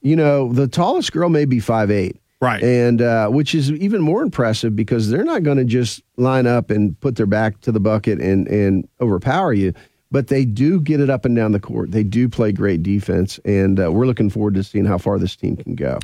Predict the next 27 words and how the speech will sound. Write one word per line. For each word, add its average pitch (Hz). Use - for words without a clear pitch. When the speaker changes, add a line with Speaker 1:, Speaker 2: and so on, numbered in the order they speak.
Speaker 2:
Yeah, 202
they 220
get 220
Jefferson 165
Forest 139
this 135
week. 139
They 123
get 123
Franklin 143
County 131
on 123
the 123
twenty-first. 120
They 113
get 117
Liberty, 123
uh, 123
Bedford 120
on 117
the 113
twenty-second. 120
So 143
they've 165
got 196
some 151
teams, 131